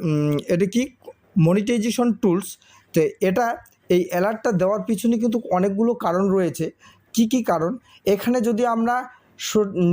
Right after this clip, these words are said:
নিজস্ব কনটেন্ট আপলোড, আহ, না করি এবং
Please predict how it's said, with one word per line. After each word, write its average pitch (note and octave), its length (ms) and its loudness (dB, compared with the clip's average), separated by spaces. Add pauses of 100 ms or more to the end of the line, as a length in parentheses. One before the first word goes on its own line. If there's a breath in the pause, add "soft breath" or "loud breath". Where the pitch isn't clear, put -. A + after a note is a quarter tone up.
(200)
নিজস্ব F#3+ 420 0
কনটেন্ট G3 440 0
আপলোড, F#3+ 440 -2
আহ, D#3 880 -2 (120)
না F#3 120 0
করি G#3 300 0 (460 soft breath)
এবং F3+ 260 2